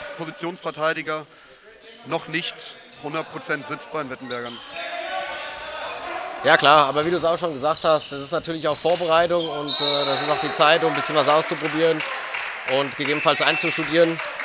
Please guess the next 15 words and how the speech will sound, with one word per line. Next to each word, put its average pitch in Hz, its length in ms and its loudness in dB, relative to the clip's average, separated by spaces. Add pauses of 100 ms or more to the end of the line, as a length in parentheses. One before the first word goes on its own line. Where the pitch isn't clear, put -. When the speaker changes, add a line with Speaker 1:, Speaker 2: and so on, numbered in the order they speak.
(480)
Speaker 2:
Da 135 300 6
sieht 143 160 -4
man 170 80 2
natürlich 151 340 2
ganz 151 180 0
genau, 147 380 2
was 139 240 0
schon 143 160 0
funktioniert 151 760 -2
und, 143 440 -4
äh, - 20 -2
wo 131 680 -2
es 139 120 -6
noch, 131 540 0
äh, - 20 -8